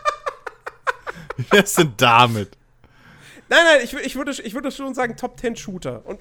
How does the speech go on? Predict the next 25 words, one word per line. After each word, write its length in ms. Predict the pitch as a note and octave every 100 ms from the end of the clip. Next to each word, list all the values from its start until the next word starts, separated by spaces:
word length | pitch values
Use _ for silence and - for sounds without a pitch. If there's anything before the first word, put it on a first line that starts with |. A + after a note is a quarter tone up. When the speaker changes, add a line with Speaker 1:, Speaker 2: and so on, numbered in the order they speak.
| _
Speaker 2:
weil, 200 | F#3 A3 A3
weil 100 | A#3+
da 140 | C4+
ganz 260 | D4+ D#4+ -
klar 240 | C4+ C#4+
ist, 240 | B3+ - -
Spiele, 500 | - A#3+ C4+ C#4 C#4 - -
wo 100 | D#3+
die 100 | D3+
Kernspielmechanik 1300 | - B3 C4+ - A#3 A3+ G#3 - C#3 C#3 A#2 - _ _ _ _ _ _ _ _ -
das 140 | D3+
Ballern 400 | - C#3+ C#3 A#2
ist. 320 | - - - _ _ _
So. 360 | - A2+ G2+ - _ _
Was 160 | C#3+ C#3+
zum 120 | F3
Beispiel 160 | E3+ E3
bei 60 |
einem 120 | D#3+ D3+
Uncharted 500 | E3 A3 C#4 E4 -
nicht 200 | - -
der 100 | G#3+
Fall 260 | B3+ C#4 A#3
ist. 320 | - - -
Speaker 1:
Richtig. 420 | C3+ - F#2 -